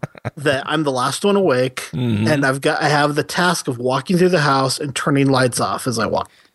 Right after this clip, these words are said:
Speaker 1: down the hallway, go
Speaker 2: Right.
Speaker 1: upstairs, and I al-, and because of the film Lights Out, I hate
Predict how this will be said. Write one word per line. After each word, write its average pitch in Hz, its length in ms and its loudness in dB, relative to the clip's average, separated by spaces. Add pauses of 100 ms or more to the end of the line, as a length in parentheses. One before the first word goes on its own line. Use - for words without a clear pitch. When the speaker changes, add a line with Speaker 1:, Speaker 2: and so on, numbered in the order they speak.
(140)
Speaker 1:
down - 140 -4
the - 60 -6
hallway, 226 580 6
go 139 160 0
Speaker 2:
Right. 104 240 4
Speaker 1:
upstairs, 202 640 2 (600)
and 165 300 2 (200)
I 156 120 0
al-, 180 260 4
and 175 240 2
because 240 520 2
of 226 120 2
the 220 120 2
film 202 280 2
Lights 175 320 2
Out, 185 280 2
I 143 60 -6
hate 220 440 -2